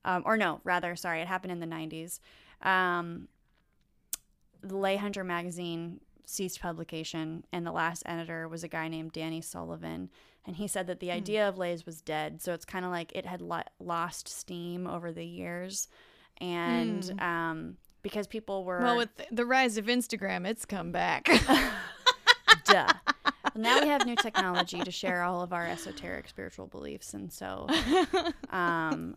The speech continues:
Speaker 1: obviously, it's going to
Speaker 2: A resurge. <laughs>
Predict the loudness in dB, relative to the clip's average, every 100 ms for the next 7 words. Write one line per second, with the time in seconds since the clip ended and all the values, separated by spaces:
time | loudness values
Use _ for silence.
0 | -2 0 0 -2 -2 -2 -4 -6 -8 -10
1 | -14 -14 -14 -12 -8 -6 -6 -8 -10 -10
2 | -8 -6 -6 -8 -10 _ _ _ _ -20
3 | _ -10 -4 -2 -2 -4 -4 -4 0 2
4 | 2 0